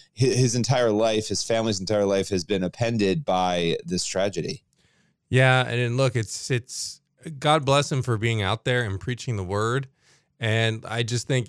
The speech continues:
Speaker 2: hey, this is maybe an indication that you need to go with somebody if you're out there preaching, um, by yourself, you know, just, just so that,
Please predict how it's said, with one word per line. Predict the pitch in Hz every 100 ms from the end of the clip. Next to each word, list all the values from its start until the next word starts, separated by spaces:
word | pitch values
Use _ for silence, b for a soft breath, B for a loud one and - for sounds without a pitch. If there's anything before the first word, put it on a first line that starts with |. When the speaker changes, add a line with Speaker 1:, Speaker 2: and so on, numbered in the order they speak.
| _
Speaker 2:
hey, | - 120 110
this | 110 -
is | 127 117 -
maybe | 113 135 127
an | 120
indication | 113 107 113 110 -
that | 107 98
you |
need | 101 107
to | 98
go | 101 104 101 95 -
with | 117 160
somebody | - 135 117 107 95 95 104
if | 120 -
you're | 113 113
out | 107 -
there | 107 95
preaching, | 92 - 123 - 104 90 90 - _ _ _ _ _
um, | - 87 85 85
by | 98
yourself, | 120 104 - 107 107 65 - -
you | 95
know, | 90
just, | - 107 - -
just | 120 113 - - -
so | 123 107
that, | 101 -